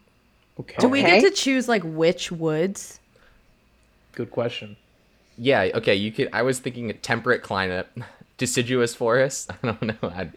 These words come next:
Speaker 3: Okay.
Speaker 4: <laughs>
Speaker 1: Oh, I don't know what
Speaker 3: That's
Speaker 1: that
Speaker 3: what
Speaker 1: is.
Speaker 3: I'm familiar with, so I'm
Speaker 2: Okay,
Speaker 3: good with that.
Speaker 2: cool.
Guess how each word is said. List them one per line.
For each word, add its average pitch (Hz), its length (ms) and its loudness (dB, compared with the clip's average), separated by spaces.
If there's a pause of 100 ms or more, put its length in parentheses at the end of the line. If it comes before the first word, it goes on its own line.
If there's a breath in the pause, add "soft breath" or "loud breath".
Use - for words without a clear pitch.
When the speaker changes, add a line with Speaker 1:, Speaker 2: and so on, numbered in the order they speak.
Speaker 3:
Okay. 226 540 6 (540)
Speaker 4:
<laughs> 320 300 -8
Speaker 1:
Oh, 165 260 2
I 113 100 -4
don't 143 140 2
know 113 120 2
what 107 100 -2
Speaker 3:
That's 190 200 8
Speaker 1:
that - 80 8
Speaker 3:
what 160 40 12
Speaker 1:
is. 165 60 12
Speaker 3:
I'm 240 100 6
familiar 160 460 8
with, 170 220 6
so 151 80 2
I'm 208 180 8
Speaker 2:
Okay, 233 220 12
Speaker 3:
good 214 100 12
with 208 80 8
that. 185 540 4
Speaker 2:
cool. - 100 -8